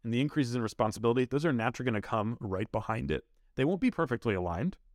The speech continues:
They'll be off by six months sometimes. They'll be off by twelve months sometimes. But over time, if you are helping your direct report develop their skills, develop their capabilities, and grow as a professional, all that other stuff will be the output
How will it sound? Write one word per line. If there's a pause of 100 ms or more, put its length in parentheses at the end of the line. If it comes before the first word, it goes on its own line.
(120)
They'll
be
off (180)
by
six
months
sometimes.
They'll
be
off
by
twelve
months
sometimes. (260)
But
over
time, (380)
if (180)
you
are
helping
your
direct
report
develop
their
skills,
develop
their
capabilities,
and
grow
as
a
professional, (420)
all
that
other
stuff (320)
will
be
the (120)
output